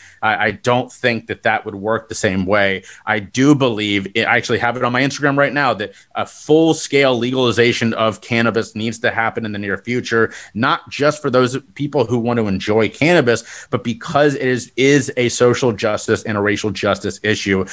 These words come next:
When we have literally millions of people, most of them black and brown, sitting in jail over a plant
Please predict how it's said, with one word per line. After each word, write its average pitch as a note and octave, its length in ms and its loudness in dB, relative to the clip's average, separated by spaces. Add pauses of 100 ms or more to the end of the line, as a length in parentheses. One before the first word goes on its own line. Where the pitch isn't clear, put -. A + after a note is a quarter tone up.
(220)
When G#2+ 200 0
we A#2 200 4
have A#2+ 480 0
literally C#3 600 4
millions A#2 520 4
of G#2 100 -8
people, G#2 500 -4 (280)
most B2 300 0
of A2+ 100 -2
them A#2 140 0
black G#2+ 320 -2
and G#2 120 -4
brown, G2 300 0
sitting A#2 320 0
in G#2 160 -2
jail G2+ 460 0 (180)
over A2 320 4
a G#2 60 0
plant A#2+ 440 -4